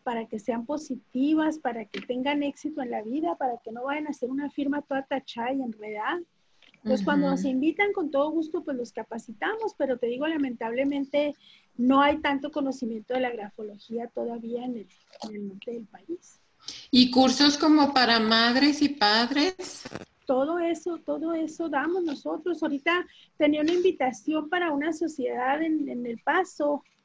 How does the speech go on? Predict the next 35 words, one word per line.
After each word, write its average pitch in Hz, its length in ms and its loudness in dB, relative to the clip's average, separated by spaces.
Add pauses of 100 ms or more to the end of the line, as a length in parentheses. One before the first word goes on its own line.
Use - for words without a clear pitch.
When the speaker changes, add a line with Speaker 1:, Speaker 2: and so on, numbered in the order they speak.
(220)
Speaker 1:
iba 233 200 -4
a 262 80 4
dar 269 120 0
la 294 300 -2
conferencia. 294 800 2 (300)
Cuando 262 280 2
empezó 262 320 0
lo 294 100 2
de 330 80 2
la 330 140 2
pandemia 277 420 0
ya 311 60 2
no 311 60 2
nos 320 140 0
dejaron 262 340 -2
pasar, 285 400 0 (180)
entonces 294 460 -4 (120)
ya 269 240 0
me 285 180 -4
quedé 254 280 -2
en 254 100 -4
stand-by. 277 540 -4 (520)
Pero 269 220 4
también, 277 420 0 (120)
o 403 40 0
sea, 311 340 2
que 311 100 -4
los 254 160 -2
papás, 262 600 0
que 320 100 -2
las 269 140 -2
mamás 240 340 -6
aprendan 311 460 0
a 320 60 0
detectar 226 440 -6